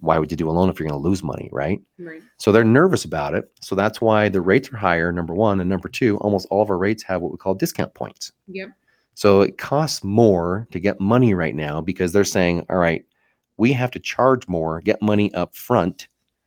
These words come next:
Speaker 1: instead of down the road 'cause we're nervous about refinancing."
Speaker 2: Yeah,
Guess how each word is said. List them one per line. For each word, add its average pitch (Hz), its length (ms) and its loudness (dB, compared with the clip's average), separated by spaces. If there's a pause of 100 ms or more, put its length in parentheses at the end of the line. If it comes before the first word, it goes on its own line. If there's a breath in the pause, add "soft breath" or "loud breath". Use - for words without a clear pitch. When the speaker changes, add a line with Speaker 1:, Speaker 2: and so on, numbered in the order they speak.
(200)
Speaker 1:
instead 101 260 2
of 95 80 0
down 95 180 4
the 90 80 2
road 98 240 2
'cause 90 160 -4
we're 92 160 2
nervous 92 400 -2
about 82 220 -4
refinancing." - 800 -8
Speaker 2:
Yeah, 156 240 -12